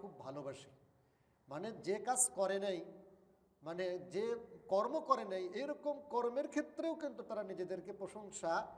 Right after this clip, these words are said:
আহ, পাওয়া ভালোবাসে এবং, আহ, প্রশংসা পাওয়া তারা কামনা করে। তো আল্লাহ সুবহানাহু ওয়া তাআলা তিনি কোরআনের পাকের মধ্যে এই ধরনের লোকদের উল্লেখ করেছেন যে এরা কিন্তু আল্লাহর আযাব থেকে তারা মুক্ত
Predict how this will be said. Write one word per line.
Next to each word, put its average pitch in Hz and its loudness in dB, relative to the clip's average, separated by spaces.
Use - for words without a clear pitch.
আহ, 165 2
পাওয়া 170 8
ভালোবাসে 147 -2
এবং, 135 -10
আহ, 160 2
প্রশংসা 226 -4
পাওয়া 202 4
তারা 175 -2
কামনা 147 -4
করে। - -12
তো 165 -4
আল্লাহ 208 2
সুবহানাহু 247 6
ওয়া 233 6
তাআলা 240 -2
তিনি 190 -4
কোরআনের 196 -2
পাকের 214 -6
মধ্যে 190 -4
এই 190 0
ধরনের 202 0
লোকদের 180 -2
উল্লেখ 233 0
করেছেন 185 -2
যে 190 -4
এরা 247 6
কিন্তু 285 0
আল্লাহর 254 2
আযাব 247 4
থেকে 233 0
তারা 220 0
মুক্ত 262 6